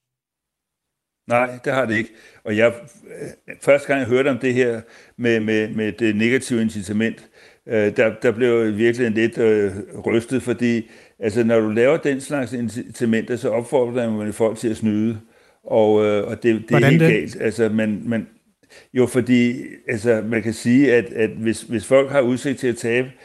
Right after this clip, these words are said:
Speaker 1: øh, flere millioner, jamen, så, så vil, vil rigtig mange mennesker, øh, de vil så, øh, prøve at undgå reglerne. Øh, og, øh, og, og det er jo derfor, altså, in-, incitamenter virker jo, men, øh, nogle gange så virker de bare ikke på den måde, man havde forestillet sig. Og jeg er sikker på, at,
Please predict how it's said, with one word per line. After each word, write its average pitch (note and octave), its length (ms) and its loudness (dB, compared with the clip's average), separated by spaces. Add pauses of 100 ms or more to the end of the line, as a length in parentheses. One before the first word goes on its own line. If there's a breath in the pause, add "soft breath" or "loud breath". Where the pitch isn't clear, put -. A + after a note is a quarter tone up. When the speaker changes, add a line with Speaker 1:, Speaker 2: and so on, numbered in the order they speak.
(280 loud breath)
Speaker 1:
øh, G#2 460 2
flere A#2+ 260 2
millioner, A#2 580 0
jamen, G#2 280 -2
så, A#2+ 200 -4 (280)
så A2+ 500 2 (140)
vil, A2 260 4 (100)
vil A2 160 0
rigtig A2+ 320 2
mange G#2+ 220 0
mennesker, A2 440 0 (420 loud breath)
øh, A2 240 0
de A2+ 120 0
vil A2+ 140 0
så, A2+ 360 0
øh, G#2+ 180 0
prøve A2 240 0
at G#2+ 60 2
undgå A2 360 0
reglerne. A2 400 -2 (480 soft breath)
Øh, G#2 140 2
og, G#2 380 2
øh, G2 200 -2
og, G2 260 -4
og G#2+ 140 -6
det A2+ 60 2
er G#2+ 40 2
jo - 60 -6
derfor, B2+ 420 2
altså, G#2+ 260 -4
in-, A2 240 -2
incitamenter A#2 680 0
virker B2+ 340 2
jo, B2 180 -2 (460 soft breath)
men, A2+ 260 0
øh, G#2+ 200 2
nogle A2+ 160 -2
gange C3+ 160 0
så B2 100 -6
virker B2+ 220 0
de A#2+ 60 -6
bare A2+ 180 2
ikke A#2+ 80 -2
på B2 60 -12
den A#2 160 -2
måde, A#2 160 2
man A#2+ 140 -4
havde A2 120 0
forestillet G#2+ 520 -2
sig. A2+ 140 0
Og G#2 120 -2
jeg G2+ 100 0
er G2+ 40 -4
sikker C3+ 260 -2
på, A#2 160 -2
at, - 200 -6